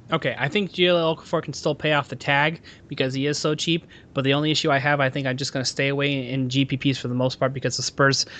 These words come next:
have always defended the center position well, and they're gonna probably continue to do so. Uh, you know, I know it's, uh, you know, basically Tim Duncan out there, but,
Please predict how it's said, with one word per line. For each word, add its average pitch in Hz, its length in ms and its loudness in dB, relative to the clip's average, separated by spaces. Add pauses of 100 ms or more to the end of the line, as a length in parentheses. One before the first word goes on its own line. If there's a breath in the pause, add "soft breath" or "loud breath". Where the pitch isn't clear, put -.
(200 loud breath)
have 131 260 2
always 143 340 4
defended 127 380 -2
the 123 80 -4
center 120 240 2
position 123 400 -2
well, 123 200 -2
and 120 100 -4
they're 123 80 -2
gonna 123 160 2
probably 135 240 4
continue 127 340 0
to 123 100 -4
do 120 200 -4
so. 113 320 -4 (440 loud breath)
Uh, 117 400 2
you 127 120 2
know, 117 160 0
I 120 100 0
know 135 160 4
it's, - 240 -2
uh, 120 260 0
you 135 120 -2
know, 120 80 -2
basically 131 360 0
Tim 131 200 2
Duncan 127 260 2
out 123 160 0
there, 127 140 2
but, 123 240 0